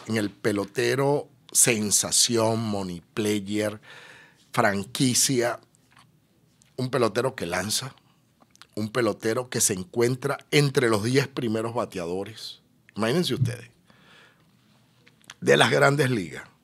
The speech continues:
en hits, en jonrones y en promedio.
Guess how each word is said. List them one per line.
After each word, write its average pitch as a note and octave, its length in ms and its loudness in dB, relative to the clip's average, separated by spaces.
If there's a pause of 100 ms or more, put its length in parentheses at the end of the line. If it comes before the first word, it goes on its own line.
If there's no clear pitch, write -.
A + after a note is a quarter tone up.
(540)
en G2+ 200 -4 (100)
hits, - 480 0 (460)
en F#2 160 -6
jonrones A#2+ 720 0 (340)
y A#2+ 140 2
en G2+ 120 2
promedio. D2 640 -12